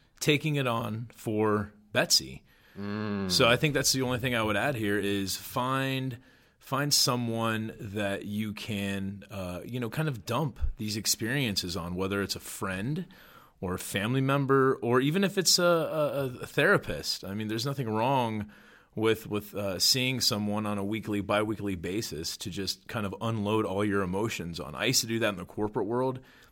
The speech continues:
Speaker 1: and it was really, really helpful. Um, it's not like a, a, a catch-all. Um, I think this is just one ingredient to, to, uh, getting that noise to, uh, to,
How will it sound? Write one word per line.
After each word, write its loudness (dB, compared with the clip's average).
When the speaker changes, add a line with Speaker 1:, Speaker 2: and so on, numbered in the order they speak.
Speaker 1:
and 0
it 2
was 2
really, 6
really 8
helpful. 0
Um, 0
it's 2
not 0
like 0
a, -2
a, -4
a -8
catch-all. 0
Um, 0
I 0
think -4
this -2
is -6
just -2
one 2
ingredient 0
to, 0
to, 0
uh, 0
getting 2
that 2
noise 0
to, 0
uh, -2
to, -12